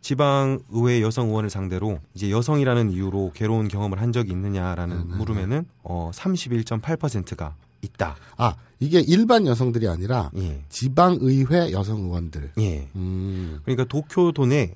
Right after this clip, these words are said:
Speaker 1: 기초자치단체 의회 소속된 여성 의원한테
Speaker 2: 음.
Speaker 1: 그냥 전체 의원은 의회 중에서 이십오 프로, 그러니까 사백여덟 명입니다.
Speaker 2: 어, 네.
Speaker 1: 이렇게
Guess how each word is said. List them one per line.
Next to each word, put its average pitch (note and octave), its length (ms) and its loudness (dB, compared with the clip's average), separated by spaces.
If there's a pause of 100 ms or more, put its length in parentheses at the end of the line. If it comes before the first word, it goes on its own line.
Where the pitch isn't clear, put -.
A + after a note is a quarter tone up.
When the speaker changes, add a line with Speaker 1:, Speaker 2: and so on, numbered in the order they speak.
Speaker 1:
기초자치단체 B2 880 -2
의회 A2 180 0
소속된 A2+ 460 -4
여성 A2+ 360 0
의원한테 F#2+ 640 -4
Speaker 2:
음. F#2+ 120 -8
Speaker 1:
그냥 A2+ 160 0
전체 F3+ 340 2
의원은 C#3 680 2
의회 C#3 260 2
중에서 A#2+ 360 -2
이십오 G#2 460 0
프로, F2 300 -4
그러니까 A#2+ 340 -2
사백여덟 C3+ 600 2
명입니다. F2 460 -2
Speaker 2:
어, F2+ 360 -6
네. E2 80 -10
Speaker 1:
이렇게 A#2 240 -2